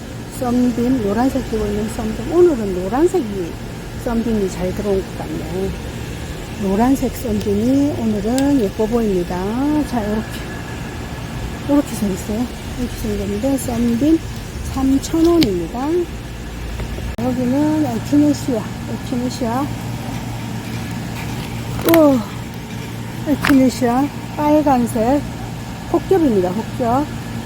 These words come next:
폭겹도 있고, 약간 요렇게 두 겹 된 것도 있고 있는데, 자, 오늘은 이 아이들은 육천 원. 자, 아이보리도 있고, 아이보리도 있고, 노랑도 있고,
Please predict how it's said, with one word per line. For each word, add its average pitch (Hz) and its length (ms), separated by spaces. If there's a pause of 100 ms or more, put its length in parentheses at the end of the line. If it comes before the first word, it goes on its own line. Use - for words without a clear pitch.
(140)
폭겹도 320 520
있고, 262 500 (760)
약간 277 200
요렇게 254 300
두 214 180
겹 262 180
된 311 180
것도 254 160
있고 254 320
있는데, 247 500 (1080)
자, - 420
오늘은 269 720
이 247 60
아이들은 247 500 (640)
육천 254 600
원. 185 200
자, - 1160
아이보리도 262 640
있고, 220 580 (1300)
아이보리도 254 560
있고, 302 800
노랑도 254 480
있고, 247 640